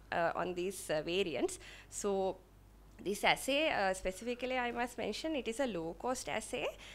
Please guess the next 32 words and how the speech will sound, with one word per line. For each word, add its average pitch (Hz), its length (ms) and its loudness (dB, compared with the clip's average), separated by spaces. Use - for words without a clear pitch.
uh, 175 140 4
because 269 540 0
we 214 140 -2
can 269 240 -2
use 185 220 0
the 269 140 6
bioinformatic 233 1000 0
tools 254 320 -2
which 254 160 -4
are 277 200 2
available 190 600 0
online 233 560 2
freely 190 540 -4
to 285 80 -2
design 233 540 4
the 277 60 6
primer. 165 400 4
Designing 269 580 0
is 240 160 0
the 247 100 2
task, 226 500 4
and 196 260 4
then 269 300 2
if 254 160 -4
we 254 100 -4
have 233 200 0
designed 196 380 -2
it 330 140 0
accurately, 294 680 0
we 277 120 -4
can 277 200 -2
optimize 262 720 0